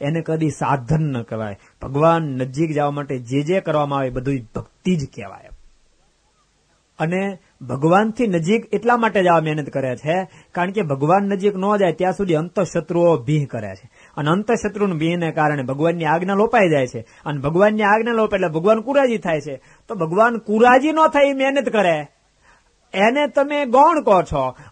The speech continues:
અને પોતાનું મન ધાર્યો વર્તે, જેને કારણે ઇન્દ્રિય અંતઃકરણ એને ઝાપટી નાખે,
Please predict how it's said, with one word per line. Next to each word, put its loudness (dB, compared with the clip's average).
અને 2
પોતાનું 2
મન 2
ધાર્યો 4
વર્તે, 2
જેને 0
કારણે -2
ઇન્દ્રિય -2
અંતઃકરણ -2
એને -4
ઝાપટી 0
નાખે, 0